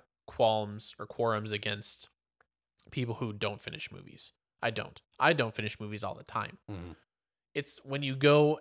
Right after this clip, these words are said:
Speaker 1: and you talk about them as if you've seen them as a complete art, in a complete form, talk about what they are, what they mean, what they should mean to other people.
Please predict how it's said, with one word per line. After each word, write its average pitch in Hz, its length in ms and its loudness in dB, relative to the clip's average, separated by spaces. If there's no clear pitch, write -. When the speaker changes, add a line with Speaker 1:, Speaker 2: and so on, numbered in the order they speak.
Speaker 1:
and 127 180 -2
you 117 140 -4
talk 127 400 6
about 117 200 6
them 110 140 2
as 107 140 -2
if 107 200 -6
you've 104 100 -10
seen 110 360 -2
them 107 140 -4
as 101 180 -6
a 98 40 -8
complete 123 480 -12
art, - 400 -4
in 113 120 -8
a 107 40 -8
complete 127 460 -6
form, 101 400 -4
talk 123 240 2
about 104 180 2
what 117 200 2
they 131 100 2
are, 104 380 0
what 117 180 0
they 127 80 -2
mean, 110 360 -6
what 120 160 -2
they 110 100 2
should 131 460 0
mean 101 260 -6
to 113 140 -2
other 110 240 -4
people. 104 500 -12